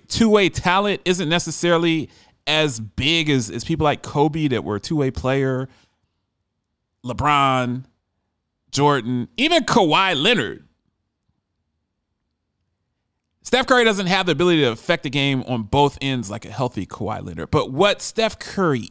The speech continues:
is, he's great.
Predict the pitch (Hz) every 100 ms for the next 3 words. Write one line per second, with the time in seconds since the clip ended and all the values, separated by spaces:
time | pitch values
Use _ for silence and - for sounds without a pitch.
0 | - 208 156 107 104 - - _ _ _
1 | _ _ _ _ _ _ 135 113 - 107
2 | 107 101 - -